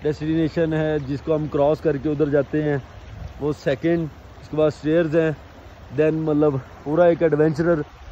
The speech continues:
होटल है। आपको कुछ चीज़ें और भी हम मज़े की दिखाना चाह रहे हैं। ये हमारे सरदार फैसल साहब हैं माशाल्लाह, ये देख रहे हैं आप, ये सोए हुए हैं यहाँ पे इस वक्त झूले में, enjoy करते हुए पठानों के।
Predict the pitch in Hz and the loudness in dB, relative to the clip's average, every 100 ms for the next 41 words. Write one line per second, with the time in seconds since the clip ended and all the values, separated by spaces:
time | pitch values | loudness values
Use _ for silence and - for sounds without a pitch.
0 | - 135 139 147 127 98 - - - - | -4 -2 2 2 2 -2 -6 -18 -20 -20
1 | - - - - 139 147 156 180 175 190 | -20 -20 -20 -6 2 2 4 2 2 0
2 | - 175 165 165 170 185 185 185 175 185 | -4 -2 2 2 2 2 0 0 2 2
3 | 185 170 143 156 160 170 165 156 151 131 | 0 -4 -4 -2 2 4 4 2 -2 -4
4 | - - - 147 151 147 139 143 131 127 | -16 -20 -8 -2 0 2 2 2 2 2
5 | 131 123 160 165 160 147 151 135 - - | 0 -2 0 2 2 0 -6 -8 -8 -8
6 | - - 143 - 143 139 139 - - - | -2 0 0 0 -2 0 -2 -6 -10 -8
7 | - 135 135 135 165 165 156 143 - - | -6 -4 -4 -4 -4 -4 -4 -8 -12 -20
8 | - - 147 - 131 139 131 117 117 113 | -20 -10 -10 -6 -2 -2 -2 -6 -4 -6
9 | 101 104 - - - - - - 131 123 | -6 -10 -12 -18 -20 -20 -16 -12 -6 -6
10 | 113 104 - - - - 127 147 156 127 | -6 -10 -16 -20 -20 -14 -4 2 2 2
11 | 95 - - - - - - 151 143 139 | -6 -12 -20 -20 -16 -14 -10 0 4 4
12 | 135 131 - 120 120 117 117 - - - | 4 -2 -2 -2 -2 -4 -8 -20 -20 -20
13 | - - - - - 127 127 113 | -20 -14 -8 -6 -6 -8 -10 -12